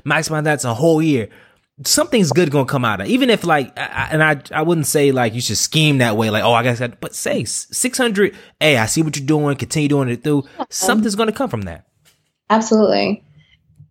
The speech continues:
Speaker 2: Absolutely. I feel like I probably send so many emails that, like, never get a
Speaker 1: <laughs>
Speaker 2: response, but at the same token, it's like, then I get a response and then it's worth it. So it's like the hundred emails that I sent for, like, new business pitches.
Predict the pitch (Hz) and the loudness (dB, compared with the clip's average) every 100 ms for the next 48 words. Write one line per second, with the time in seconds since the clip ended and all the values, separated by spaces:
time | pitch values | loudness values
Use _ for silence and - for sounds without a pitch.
0 | _ - 208 - 190 196 - - - 220 | _ -2 -2 0 -4 -4 -6 -6 0 0
1 | 226 302 294 269 220 220 208 226 196 196 | 2 2 2 2 2 0 -2 -2 -6 -4
2 | 185 190 185 175 175 175 175 185 - 170 | -4 -4 -4 -4 -4 -2 -2 -4 -2 0
3 | 175 180 165 175 170 170 180 196 254 - | 2 2 2 0 0 -2 0 0 0 -2
4 | - 214 180 - - 196 208 208 220 214 | 0 2 4 2 -2 -2 0 0 0 2
5 | 226 233 202 190 180 180 185 196 196 202 | 2 2 0 0 -2 0 0 2 2 2
6 | 202 269 196 185 180 175 185 - 220 226 | 0 -2 -2 -2 -4 -4 -4 0 0 2
7 | 165 - 175 165 160 160 165 165 - - | 0 0 -4 -2 -2 2 0 0 -4 -6
8 | 175 190 196 202 170 196 202 185 180 165 | -2 2 4 2 2 4 4 4 4 4
9 | 165 170 139 165 160 175 175 165 165 196 | 2 -2 -2 0 0 -2 -2 0 2 2
10 | 165 147 143 175 165 170 | 2 -2 0 2 2 0